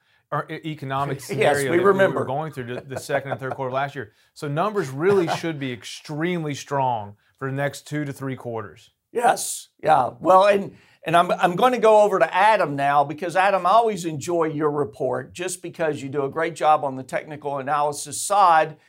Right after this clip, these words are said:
Speaker 2: And so often we talk about all these numbers and putting the pieces of the puzzle together, the, the inflation, the earnings, uh, what the consumer's doing. But at the end of the day,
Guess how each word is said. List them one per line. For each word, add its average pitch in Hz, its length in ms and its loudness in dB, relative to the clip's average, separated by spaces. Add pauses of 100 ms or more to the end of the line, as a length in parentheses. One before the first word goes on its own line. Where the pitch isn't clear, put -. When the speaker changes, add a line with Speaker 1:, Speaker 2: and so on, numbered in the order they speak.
(180)
Speaker 2:
And 175 180 -6
so 208 280 2
often 202 440 4
we 170 140 -4
talk 185 400 2
about 165 260 2
all 160 240 6
these 151 280 -6
numbers 160 440 -2
and 131 160 -12
putting 160 340 -6
the 139 60 -6
pieces 160 540 -10
of 143 100 -10
the 139 60 -10
puzzle 156 520 -2
together, 165 600 -2
the, 143 280 -2 (260)
the 165 120 -2
inflation, 165 840 -2
the 151 160 -4
earnings, 165 800 -2 (240)
uh, 139 200 2
what 170 240 0
the 151 80 -10
consumer's 147 760 -6
doing. 190 600 -4 (320)
But 196 160 2
at 180 140 2
the 208 80 -4
end 240 160 -2
of 185 60 -6
the 175 80 -2
day, 170 640 2